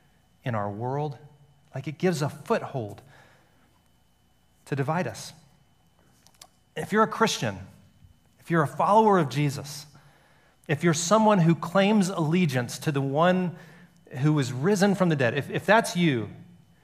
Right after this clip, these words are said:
then love and compassion and humility is what drives us in our relationships with people. It's the thing that matters most.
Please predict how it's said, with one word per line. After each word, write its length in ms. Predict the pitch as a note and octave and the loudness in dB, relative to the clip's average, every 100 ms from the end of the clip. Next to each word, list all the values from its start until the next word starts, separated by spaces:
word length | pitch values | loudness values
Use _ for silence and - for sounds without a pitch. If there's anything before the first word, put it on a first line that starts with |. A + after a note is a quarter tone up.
| _ _ _ _ | _ _ _ _
then 440 | D3 E3+ D3+ D3+ - - - - _ _ _ _ _ _ _ _ _ _ _ _ _ _ _ _ _ | 0 2 2 -2 -6 -16 -20 -20 _ _ _ _ _ _ _ _ _ _ _ _ _ _ _ _ _
love 840 | D#3 D3+ G3 A#3 E3 A#2 G#2+ - - - _ _ _ _ _ _ _ _ _ _ _ _ _ _ _ _ _ _ _ _ | -6 0 2 6 4 2 -4 -12 -20 -20 _ _ _ _ _ _ _ _ _ _ _ _ _ _ _ _ _ _ _ _
and 220 | - D3 - | -2 -2 -2
compassion 800 | D3+ C#3 - G3+ G3 - D3 | -8 -8 -4 0 0 0 -2
and 100 | D#3 | -2
humility 480 | B2 E3+ D#3+ F3 B2+ | -4 -2 0 2 0
is 240 | - B2+ C3 | -4 -8 -6
what 460 | D3 F3 F3 C#3+ | 0 0 -2 -10
drives 640 | A#2+ C3 D#3+ G#3 G#3 B2+ - | -10 -4 -2 2 0 -2 -8
us 540 | A#2+ G#2 - - - - | -10 -10 -12 -18 -14 -6
in 80 | C#3 | -2
our 140 | C3+ | -2
relationships 720 | C3+ D3 D#3+ C#3+ A#2+ A#2 - | -2 -4 -4 -6 -8 -10 -12
with 100 | B2+ | -12
people. 300 | G3+ G3 B2 | -12 -10 -10
It's 160 | C#3+ - | -8 -8
the 80 | |
thing 400 | - - G#3+ F#3+ | -8 -4 -2 -2
that 160 | E3 E3+ | -2 -6
matters 400 | D#3 F3+ F3 D3 | -6 -4 -4 -2
most. 560 | F#3 G#3 F3+ - - | 0 0 0 -4 -16